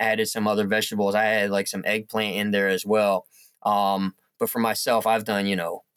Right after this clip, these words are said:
pork, traditional, beef, chicken. I've done it. And then also learning how to make, um, the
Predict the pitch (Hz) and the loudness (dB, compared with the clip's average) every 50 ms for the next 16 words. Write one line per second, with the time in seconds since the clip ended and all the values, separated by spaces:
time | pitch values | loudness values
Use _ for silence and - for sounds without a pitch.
0 | _ - - 113 104 101 98 92 - - - - _ _ - - - 107 98 107 | _ -6 -2 0 2 2 0 0 -2 -6 -12 -14 _ _ -10 -6 -4 -2 0 0
1 | 98 - - 107 98 98 98 98 92 - _ _ _ _ - 107 104 104 101 98 | 0 0 0 0 0 0 0 0 -2 -6 _ _ _ _ -4 0 0 0 0 0
2 | - - - 120 104 110 107 95 98 101 98 113 104 101 101 98 95 - - 104 | -2 -4 -2 -2 -2 -2 -2 -4 -4 -4 -4 -2 -2 -2 -2 -2 -4 -6 -6 -4
3 | 101 104 104 113 113 113 113 - 214 - - - - - - - 110 117 117 - | -2 0 0 0 0 0 -2 -4 -8 -12 -20 -20 -20 -8 -2 0 2 2 2 0
4 | - 123 117 120 120 117 117 113 117 113 113 110 113 113 113 113 113 113 113 110 | 0 0 2 2 2 2 0 0 0 0 0 0 0 0 2 2 2 0 -2 -2
5 | - - 110 107 107 107 107 107 104 107 110 - _ - 113 107 101 95 92 85 | -4 -4 -2 0 2 2 2 0 0 -2 -6 -8 _ -4 -2 0 0 0 -2 -2
6 | 76 - | -6 -8